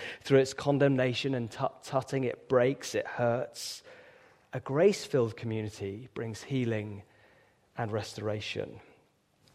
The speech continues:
You see, a church is to be a hospital for the wounded rather than a hotel for the sorted.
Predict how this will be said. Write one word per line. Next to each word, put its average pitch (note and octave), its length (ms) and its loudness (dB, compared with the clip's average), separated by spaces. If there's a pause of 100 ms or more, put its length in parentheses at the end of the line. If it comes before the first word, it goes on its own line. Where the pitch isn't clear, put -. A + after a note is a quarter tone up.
(640)
You C3+ 80 -4
see, C3+ 140 8
a B2+ 60 10
church D3+ 400 4
is B2+ 140 -6
to B2 100 -8
be C3 80 4
a A#2+ 60 2
hospital B2+ 540 -6
for A#2 140 -10
the A#2 80 0
wounded A2 580 0 (1040)
rather A2+ 340 6
than A2 220 0
a G#2 60 -2
hotel G#2 640 -2
for - 180 -12
the G2+ 80 -12
sorted. G#2 640 -10